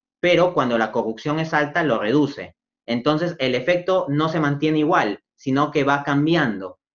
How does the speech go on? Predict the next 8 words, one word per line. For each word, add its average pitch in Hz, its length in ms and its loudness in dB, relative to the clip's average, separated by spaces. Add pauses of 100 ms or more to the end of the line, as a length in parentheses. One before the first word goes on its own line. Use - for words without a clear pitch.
(100)
y 143 120 2
eso 175 120 4
se 165 120 0
puede 151 300 2
modelizar 170 760 0
incorporando 151 720 0
términos 147 440 -2
cuadráticos 135 840 -2